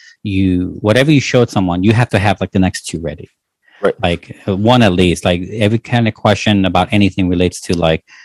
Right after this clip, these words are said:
Speaker 1: what is the next thing? What else do you have so we can get more, right? Out of, uh, to understand more and all this stuff. You know, who are you selling to? You're selling yourself. And you do so by having the next two scripts ready.
Speaker 2: Right.
Speaker 1: Um,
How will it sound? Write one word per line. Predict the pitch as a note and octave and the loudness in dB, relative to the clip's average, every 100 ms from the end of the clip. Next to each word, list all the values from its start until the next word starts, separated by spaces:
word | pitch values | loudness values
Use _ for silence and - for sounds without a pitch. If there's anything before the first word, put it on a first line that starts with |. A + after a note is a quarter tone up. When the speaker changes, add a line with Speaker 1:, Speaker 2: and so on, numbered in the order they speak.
| _ _ _ | _ _ _
Speaker 1:
what | A2+ C3 | 0 2
is | C#3+ | 2
the | A#2 | 2
next | G2+ G#2+ - | 4 2 -2
thing? | E2 D#2+ | -8 -2
What | G#2+ A#2+ | 0 0
else | G#2+ G#2+ - | 0 -2 -2
do | F2 | -8
you | F2 | -4
have | G2+ G2 D#2 F2 - _ _ _ _ - | -2 0 0 -4 -14 _ _ _ _ -10
so | - | -2
we | F#2+ | -2
can | F#2+ F2 | 0 2
get | F2 F2 F#2+ | 2 0 -2
more, | G2+ G#2 G2 D#2+ | -2 0 2 0
right? | F2 F2+ | 0 2
Out | F#2 | 0
of, | F2 | -2
uh, | G#2+ F#2+ F#2+ | -4 -2 -2
to | F#2+ | 0
understand | F#2 F2 A2 G#2 | -2 0 0 2
more | F2 E2 | 0 0
and | F2 | 0
all | F#2 | -2
this | F2+ | -2
stuff. | - A2 | -6 -4
You | A2+ | -2
know, | - | 0
who | A2 B2+ | 0 2
are | |
you | B2+ | 0
selling | - A#2 A2 F#2+ - | -2 0 2 0 -4
to? | E2 | -8
You're | E2 F2 | -6 -4
selling | G#2+ F#2+ | -2 -2
yourself. | - C3 - _ - - - - | 0 0 -2 _ -20 -20 -20 -6
And | G#2 F#2+ | 0 0
you | F2+ | 2
do | F#2+ | 0
so | - F2+ | 0 0
by | E2 D#2+ | 2 0
having | E2+ E2+ E2+ | 2 0 2
the | E2+ | 0
next | E2 D#2+ - | -2 -6 -10
two | - - | -12 -12
scripts | - G#2+ - | -12 -16 -14
ready. | F2 F#2 - - - - | -14 -14 -20 -20 -20 -6
Speaker 2:
Right. | A#2+ | 0
Speaker 1:
Um, | G#2+ G#2+ G2+ G2 F#2 F2+ | 2 4 4 2 2 -2